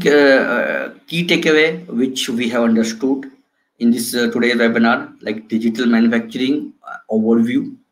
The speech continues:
H, uh, overview, and what is the digital, uh, industry four point zero and how and where is being implemented,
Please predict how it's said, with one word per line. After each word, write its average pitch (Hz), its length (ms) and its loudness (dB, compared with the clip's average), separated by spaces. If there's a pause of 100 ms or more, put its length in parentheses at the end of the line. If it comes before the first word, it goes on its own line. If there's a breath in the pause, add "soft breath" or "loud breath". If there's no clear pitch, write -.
(160)
H, - 360 -6
uh, 92 280 -6
overview, 117 500 -2
and 117 140 2
what 120 140 0
is 131 80 -2
the 123 60 -2
digital, 113 600 -4
uh, 110 40 -4
industry 113 420 -2
four 113 180 -4
point 113 240 0
zero 110 400 -6
and 107 120 -16 (100)
how 123 320 -2 (100)
and 104 220 -12
where 110 360 -4 (280 soft breath)
is 117 140 -2
being 127 260 2
implemented, 110 720 2